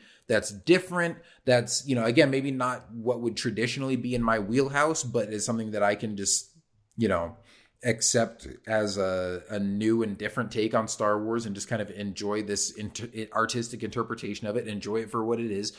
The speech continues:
not get all bent out of shape about it, whether I love it or not. Um, but just, you know, I mean, the ones that I loved, I really loved, and I,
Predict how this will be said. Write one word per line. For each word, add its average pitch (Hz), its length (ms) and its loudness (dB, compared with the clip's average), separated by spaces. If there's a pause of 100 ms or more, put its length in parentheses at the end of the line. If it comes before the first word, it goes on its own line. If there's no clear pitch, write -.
(320)
not 113 460 6
get 117 180 2
all 117 120 2
bent 117 320 -2
out 117 140 -2
of 120 80 -2
shape 117 300 0
about 98 280 2
it, 110 80 -2
whether 104 300 -2
I 104 60 2
love 104 260 0
it 110 60 0
or 107 100 -2
not. 107 400 2 (480)
Um, 90 680 -2 (960)
but 131 240 8
just, 110 360 -2 (340)
you 135 100 4
know, 95 240 4
I 135 60 4
mean, 127 160 4
the 117 80 2
ones 120 320 0
that 139 80 -2
I 123 100 4
loved, 113 300 2
I 117 120 0
really 113 420 0
loved, 123 340 4
and 104 160 -4
I, 101 240 -2